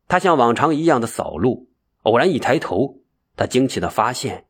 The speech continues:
十多辆雕龙画凤的皇家御用马车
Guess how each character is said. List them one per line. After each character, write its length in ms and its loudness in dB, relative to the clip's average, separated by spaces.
十 200 2
多 180 8
辆 340 4
雕 220 6
龙 160 2
画 220 2
凤 160 2
的 80 2
皇 260 2
家 140 2
御 160 -2
用 160 4
马 200 -2
车 380 -2